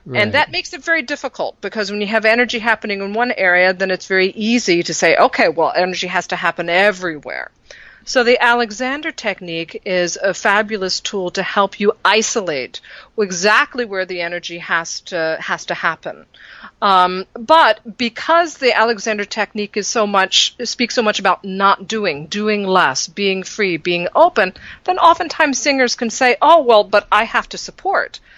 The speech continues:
Speaker 2: I
Speaker 1: Mm-hmm.
Speaker 2: have to use my body to create, um, you know, breath resistance.
Speaker 1: Mm-hmm.
Speaker 2: So if I'm doing, not doing any work, then that's not gonna happen, and I know my voice is not going to do what it needs to do. So
Speaker 1: Mm-hmm.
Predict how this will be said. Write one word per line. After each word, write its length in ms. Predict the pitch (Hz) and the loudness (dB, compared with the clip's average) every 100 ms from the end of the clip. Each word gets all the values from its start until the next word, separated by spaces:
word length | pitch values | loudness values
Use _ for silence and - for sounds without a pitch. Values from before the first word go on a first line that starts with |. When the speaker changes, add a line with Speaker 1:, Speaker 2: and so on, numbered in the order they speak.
| - - | -12 -2
Speaker 2:
I 140 | 196 | 0
Speaker 1:
Mm-hmm. 60 | 196 | 0
Speaker 2:
have 160 | 190 - | -2 -4
to 100 | 196 | -8
use 300 | 190 196 190 | -8 -8 -4
my 180 | 175 | -2
body 380 | 170 190 185 175 | 0 2 2 0
to 100 | 170 | -6
create, 640 | - 175 170 165 160 - - - | -14 -8 -4 -2 -4 -8 -14 -2
um, 480 | 180 165 160 160 143 | 2 2 0 -6 -12
you 160 | 202 175 | -8 -4
know, 160 | 147 | -4
breath 340 | 170 254 269 - | 0 2 2 -2
resistance. 720 | 214 165 - 143 92 - - - | -8 -6 -8 -10 -12 -12 -14 -12
Speaker 1:
Mm-hmm. 180 | 135 120 | -10 -6
Speaker 2:
So 440 | 123 202 180 175 - | 0 4 4 2 0
if 220 | 208 202 - | -2 -2 0
I'm 240 | 220 190 190 | 2 2 0
doing, 540 | 202 214 202 190 190 202 | -6 -4 -2 -2 -2 -2
not 240 | 202 214 | -2 0
doing 240 | 214 196 | -4 -2
any 140 | 180 175 | -2 -4
work, 420 | 202 302 262 - | 0 4 4 2
then 120 | 208 | -2
that's 240 | 190 - 185 | -2 -2 -4
not 160 | 160 | -4
gonna 120 | 170 | -4
happen, 460 | 165 196 180 - 160 | -4 -2 -2 -2 -6
and 100 | 160 | -4
I 80 | 156 | -4
know 180 | 175 185 | -4 -4
my 180 | 165 | -4
voice 420 | 156 170 170 170 170 | -4 -2 -2 -2 -6
is 100 | 160 | -2
not 260 | 156 - - | -2 -2 -2
going 260 | 156 151 147 165 | -4 -4 -4 0
to 280 | 147 143 - - 160 | 2 2 0 -6 -4
do 140 | 196 | 0
what 100 | 170 | 2
it 80 | 165 | 2
needs 280 | 160 151 - | 0 -2 -2
to 120 | 151 | -2
do. 260 | 147 - - - | -2 -4 -6 -16
So 160 | - 262 226 | -2 2 4
Speaker 1:
Mm-hmm. 40 | 202 | 2